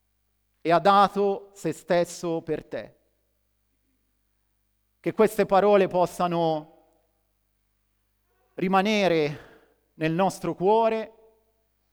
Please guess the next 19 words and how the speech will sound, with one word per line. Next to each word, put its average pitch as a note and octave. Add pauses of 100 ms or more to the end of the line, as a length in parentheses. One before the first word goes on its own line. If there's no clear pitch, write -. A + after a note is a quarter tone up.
(360)
che E3+
a E3
queste G#3
parole F3
possiamo F3
ripensare F#3+
quando D#3
vedremo D3+
questo D3
gesto A#3
e -
non F#3+
solo, A#2 (1040)
perché D#3
oggi G#3
questo D3+
è D3+
il D3
messaggio G3